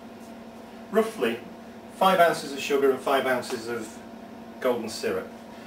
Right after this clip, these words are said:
I, I tend to put a bit less in because I don't like them too sweet, but that's what the recipe says.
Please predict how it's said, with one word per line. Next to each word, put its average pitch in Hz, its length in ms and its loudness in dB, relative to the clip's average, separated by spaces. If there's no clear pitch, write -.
I, 156 260 4
I - 20 -4
tend 214 240 6
to 196 40 0
put 180 160 -2
a 165 40 0
bit 156 180 4
less 160 240 6
in 113 160 0
because 131 280 -2
I 143 40 4
don't 143 340 -2
like 135 280 4
them 123 120 -6
too 131 200 -4
sweet, - 540 -4
but 120 100 -4
that's - 200 -2
what 113 120 -2
the 135 60 0
recipe - 360 -2
says. 95 520 -2